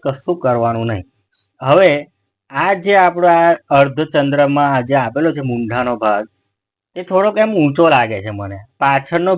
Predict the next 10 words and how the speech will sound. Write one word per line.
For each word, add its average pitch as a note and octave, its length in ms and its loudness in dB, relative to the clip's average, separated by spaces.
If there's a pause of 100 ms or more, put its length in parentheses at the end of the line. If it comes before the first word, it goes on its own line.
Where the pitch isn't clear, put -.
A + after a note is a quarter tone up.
ભાગ F#3 240 4
બરાબર G3+ 440 2
હતો, D#3 140 -8 (120)
આ C#3 120 -10
પાછળનો C#3+ 400 -2 (100)
ભાગ D3+ 120 0 (100)
બરાબર C#3+ 420 0
છે, C3+ 80 -10 (640)
બરાબર F#3+ 360 2
છે? F3+ 100 -18